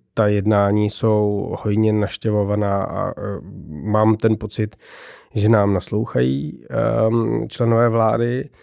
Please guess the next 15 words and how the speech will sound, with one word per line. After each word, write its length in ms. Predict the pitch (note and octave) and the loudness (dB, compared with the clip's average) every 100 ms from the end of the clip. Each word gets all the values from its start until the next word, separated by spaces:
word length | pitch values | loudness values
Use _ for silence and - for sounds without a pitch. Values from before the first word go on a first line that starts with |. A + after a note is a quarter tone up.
| - _ - | -20 _ -6
eh, 160 | G#2+ | -6
což 380 | G#2+ - A2 - | -4 -4 -4 0
je 380 | A2+ G#2+ F#2+ F2+ | 2 4 2 -2
důležité. 760 | G2 G#2+ A2+ A#2 A#2+ A#2+ A#2+ A#2 | -4 0 0 0 2 4 4 4
Já 180 | A2 G#2 | 2 2
osobně 400 | - - A2+ A2 | -2 -2 0 0
jsem 180 | A#2+ | 0
patřil 340 | A2 G#2 - A#2+ | -2 -4 -2 0
k 60 | |
racionálním 760 | G#2 F2 - A2+ G#2+ G#2 A2 A#2 | 0 0 2 4 4 4 4 2
členům, 640 | - A2 G#2+ G#2+ A2+ A#2 A2 - | 0 0 4 2 2 -2 -6 -16
kteří 560 | - A#2+ G2+ A2+ A2+ | -6 -2 -2 -2 -2
nepovažovali 920 | F#2+ G#2+ A2 A2 A2 A2 G#2+ A2 A2+ A2+ - - - - - A#2 | -2 -2 0 0 0 0 0 2 2 0 -10 -20 -20 -16 0 4
nerv 380 | A#2 A2 A2 A#2+ | 6 4 2 -2
za 440 | G#2 A2+ G#2+ G#2 | 2 4 6 4